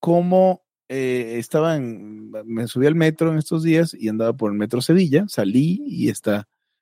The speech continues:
estaba muy limpio, estaba bo-, bonito y hasta había un dejo como de aire acondicionado y dije, "Guau". Y me sorprende cómo los estatistas que argumentan que los fondos públicos son, o sea, que sin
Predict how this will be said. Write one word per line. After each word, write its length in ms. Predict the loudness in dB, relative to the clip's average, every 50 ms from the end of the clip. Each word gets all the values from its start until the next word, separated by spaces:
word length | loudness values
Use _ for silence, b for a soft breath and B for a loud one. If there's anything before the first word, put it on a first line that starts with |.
| _
estaba 240 | _ 2 4 6 6
muy 160 | 6 4 4
limpio, 320 | 4 4 2 2 2 0 0
estaba 380 | 0 0 0 0 2 2 2
bo-, 260 | 0 -2 -4 -6 -4 -2
bonito 440 | 0 0 2 0 -2 -2 0 0
y 40 | 0
hasta 220 | 0 0 -2 -2 2
había 160 | 2 2 2
un 100 | 4 2
dejo 260 | 2 4 4 2 2
como 220 | 2 0 0 0 2
de 60 | 4
aire 120 | 4 4 2
acondicionado 560 | 2 -2 -4 -4 -6 -8 -8 -6 -6 -4 -4
y 40 | -4
dije, 220 | -4 -6 -6 -6
"Guau". 380 | -2 0 2 2 2 0 -2 -4 _ _ _ _ _ _ _ _ _ _ _ _ _ _ _ _ _ _ _ _ _ _ _ _ _ _ _ _ _ _ _ _ _ _ _ _ _ _ _ 2
Y 260 | 6 6 6 6 6 4
me 180 | 2 4 6 6
sorprende 400 | 8 6 6 6 4 4 4 2
cómo 200 | 0 2 4 4
los 160 | 4 4 4
estatistas 680 | 2 2 2 0 0 0 -4 -6 -4 -4 -4 -4 -4 -6
que 300 | -8 -8 -8 -4 0 2
argumentan 760 | 2 4 4 2 2 2 2 2 2 2 0 0 0 0
que 220 | -2 -4 -4 -2 -2
los 240 | -2 -2 -4 -4 -2
fondos 300 | -2 0 2 2 0 0
públicos 440 | -2 -2 -2 -2 -2 -2 -4 -2
son, 300 | 0 0 0 0 -2 -4 -10 _ _ _ _ _ _ _ _ _ _ _ _ _
o 100 | -4 0
sea, 100 | 0 2
que 140 | 2 2 0
sin 420 | 2 2 4 4 4 2 0 -2